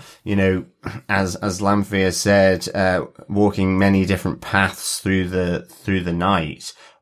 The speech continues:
ultimately though, it is leading to, um, Rand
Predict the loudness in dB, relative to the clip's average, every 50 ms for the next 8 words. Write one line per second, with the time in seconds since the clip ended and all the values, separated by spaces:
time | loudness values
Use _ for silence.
0 | _ _ 2 4 4 4 2 2 2 4 4 2 2 2 0 0 2 2 2 2
1 | 2 0 -2 -4 -6 -12 _ _ _ _ _ 2 2 2 4 4 4 6 6 6
2 | 4 4 2 -4 -6 -8 -6 -2 2 2 4 4 4 2 2 0 0 -2 -4 -6
3 | -8 -6 -2 -2 0 0 -2 -4 -4 -6 -10 _ _ _ _ _ _ _ -4 -2
4 | -2 0 -2 -2 -4 -4 -6 -8 _ _ _ -8 -2 0 2 2 2 2 0 0
5 | -2 -4 -6 -8 -12